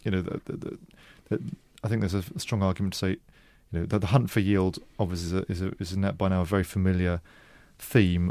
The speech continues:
of the, the U K equity market. I mean, it has been since the Bank of England cut its rates, um, to point five percent in March two thousand and nine, so that's, um, s-, six years ago this month.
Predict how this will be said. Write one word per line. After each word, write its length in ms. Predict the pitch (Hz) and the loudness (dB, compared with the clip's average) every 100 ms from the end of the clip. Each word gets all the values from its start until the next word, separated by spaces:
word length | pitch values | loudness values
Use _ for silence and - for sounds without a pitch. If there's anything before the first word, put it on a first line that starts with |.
| - | 0
of 200 | 90 85 | -4 0
the, 280 | 92 82 - - - | 0 0 -4 -10 -4
the 100 | 95 | 0
U 100 | 87 | 0
K 120 | 98 | 0
equity 300 | 92 - 98 | -2 -2 0
market. 560 | 87 87 - 92 - - | 0 0 0 -4 -4 -4
I 60 | 90 | -2
mean, 100 | 90 | -2
it 60 | 85 | -2
has 140 | 95 | -2
been 240 | - 90 | -2 -2
since 460 | 85 95 - - - - - | -2 -2 -2 -6 -16 -20 -12
the 40 | 98 | -2
Bank 200 | 92 82 | 0 0
of 80 | 87 | -2
England 200 | 90 85 | -2 -2
cut 140 | 92 | -4
its 260 | 90 - - | -6 -8 -12
rates, 540 | 165 92 - - - - - | -4 -4 -4 -8 -14 -16 -6
um, 360 | 92 87 85 82 | -4 -2 -2 -6
to 300 | - 92 85 - _ - - - | -4 -2 -2 -6 _ -16 -16 -6
point 220 | 98 92 | -4 -2
five 220 | - 82 | -2 -4
percent 360 | - - 85 85 | -4 -4 -2 -2
in 200 | 87 82 - - - - - | -4 -4 -10 -18 -18 -18 2
March 240 | 95 - | 2 2
two 100 | - | 0
thousand 240 | 95 85 87 | 0 2 2
and 120 | 90 | 4
nine, 420 | 98 87 85 92 | 4 4 2 0
so 320 | - 92 87 87 - | -2 -2 -2 -4 -6
that's, 460 | 92 - - - 92 | -8 -8 -10 -6 -4
um, 360 | 87 85 85 - - - 214 226 - _ _ 156 - | -2 -2 -4 -8 -14 -16 -16 -16 -20 _ _ -14 -12
s-, 240 | - - - 220 | -18 -18 -14 -12
six 320 | - 101 95 | -6 -4 -2
years 160 | 98 92 | -2 0
ago 140 | 87 | 0
this 160 | 80 - | -4 0
month. 380 | 98 87 - | 0 -2 -6